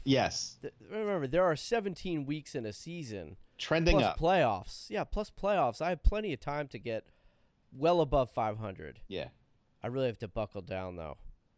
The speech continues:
Speaker 1: I mean, I, you know, honestly, the mo-, the best you can hope for is, is right where I am right now, is bi-, you know, close to sixty,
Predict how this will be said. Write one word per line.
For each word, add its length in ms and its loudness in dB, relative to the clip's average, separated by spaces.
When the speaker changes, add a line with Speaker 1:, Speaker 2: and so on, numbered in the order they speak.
Speaker 1:
I 80 0
mean, 160 2
I, 240 4
you 120 0
know, 140 -2
honestly, 420 -2
the 120 -4
mo-, 180 4
the 140 -2
best 220 2
you 60 -10
can 100 -6
hope 280 -2
for 220 -2
is, 420 -4
is 160 6
right 180 6
where 80 8
I 80 6
am 180 6
right 180 4
now, 320 -2
is 320 -2
bi-, 160 4
you 160 0
know, 180 0
close 300 2
to 80 0
sixty, 680 -2